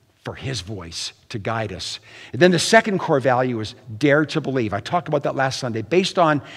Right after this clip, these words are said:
that famous chapter in the Bible, Hebrews chapter eleven, and we learned there that faith, to, to dare to believe God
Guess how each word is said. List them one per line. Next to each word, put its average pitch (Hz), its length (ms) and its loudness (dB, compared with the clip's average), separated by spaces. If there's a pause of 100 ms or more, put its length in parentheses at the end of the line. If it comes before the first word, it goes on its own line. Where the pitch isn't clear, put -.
(160)
that 143 160 -4
famous 165 380 -2
chapter 156 360 -4
in 147 60 -4
the 135 80 -4
Bible, 120 260 -4
Hebrews 180 280 -8
chapter 170 360 -6
eleven, 113 440 -6 (260)
and 156 160 -2
we 160 140 2
learned 214 340 -2
there 143 480 -2 (280)
that 151 180 0
faith, - 840 -4 (800)
to, 190 320 -12
to 170 180 0
dare 202 480 0
to 220 160 -2
believe 185 680 -4
God 151 640 -10